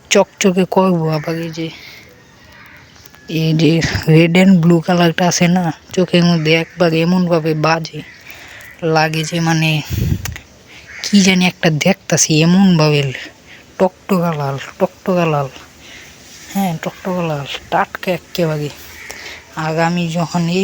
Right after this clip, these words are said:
হ্যান্ডেলটা ইনস্টল করছিলাম, লুকস তো ভাই পুরা মাথা নষ্ট, but চিপা চাপাটা গ্যাপ শট মারতে আমার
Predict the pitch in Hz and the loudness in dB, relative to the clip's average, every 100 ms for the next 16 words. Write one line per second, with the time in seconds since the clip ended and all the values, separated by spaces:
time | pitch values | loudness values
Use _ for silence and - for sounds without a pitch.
0 | 156 165 180 185 180 190 185 - 185 180 | 0 -2 -2 -2 -2 -2 -2 -2 -4 -4
1 | - 190 - 175 170 170 147 - - - | -2 -2 -2 -4 -2 -2 -4 -8 -20 -20
2 | - - - - - - - 170 156 170 | -20 -20 -20 -18 -20 -20 -8 -2 2 2
3 | 190 - - - 202 190 180 - 190 185 | 0 -2 -4 0 0 2 -2 -2 0 2
4 | 170 185 - 180 175 - - 156 - - | 2 2 2 0 0 -2 -4 -6 -6 -12
5 | 170 165 - - - - - - - - | -6 -4 -4 -12 -14 -18 -20 -20 -20 -20
6 | - - - 214 196 190 202 185 185 180 | -20 -20 -8 -4 0 0 -2 -4 -4 -2
7 | 156 151 165 - 196 208 196 180 190 180 | -2 -2 -4 -4 -4 -2 -2 -2 -2 0
8 | 175 | 0